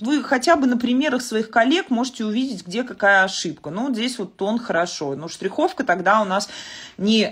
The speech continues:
так, это будет штриховка на дождь, а если это будет все-таки небо у нас горизонтальные формы, значит, штриховка должна быть горизонтальная по форме. А, покрова, окей, да, может быть, имеет место.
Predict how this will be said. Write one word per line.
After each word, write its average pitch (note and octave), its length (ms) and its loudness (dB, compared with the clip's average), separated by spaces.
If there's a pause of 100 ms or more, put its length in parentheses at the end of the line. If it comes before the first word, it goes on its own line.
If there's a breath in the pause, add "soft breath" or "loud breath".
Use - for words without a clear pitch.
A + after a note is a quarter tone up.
(140)
так, C#4 220 4
это A#3 120 2
будет A#3 300 0
штриховка A3 540 -2
на G3 140 2
дождь, E3 400 0
а D#3 120 -2
если G#3 320 0
это G3 140 -4
будет F#3+ 320 -4
все-таки F#3 540 -2 (300 loud breath)
небо G3 300 4
у F3+ 60 0
нас F3 200 0
горизонтальные G#3+ 880 4
формы, D#3+ 460 -2
значит, F#3 340 -8
штриховка A#3 540 -6
должна F3 300 0
быть F#3 140 -8
горизонтальная F3 800 -2 (140)
по A#3 60 -2
форме. D3 500 -6 (1400 loud breath)
А, E3 260 4
покрова, A3 800 4
окей, D#3 560 -8 (380)
да, - 560 -10 (240)
может E3 320 -10
быть, D#3 360 -12
имеет D#3+ 300 -12
место. D#3 400 -14